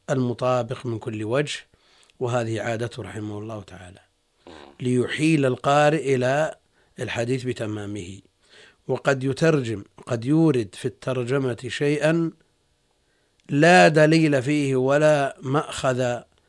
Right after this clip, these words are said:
Speaker 1: منه للترجمة، ولا ارتباط له بالترجمة، إنما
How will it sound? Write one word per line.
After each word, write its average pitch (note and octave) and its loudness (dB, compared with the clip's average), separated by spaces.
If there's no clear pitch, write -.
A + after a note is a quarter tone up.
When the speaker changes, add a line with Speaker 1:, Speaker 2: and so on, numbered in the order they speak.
Speaker 1:
منه C3+ 2
للترجمة، G#2+ -6
ولا D3+ 4
ارتباط D3 -2
له C3 -4
بالترجمة، B2 -6
إنما D3+ 2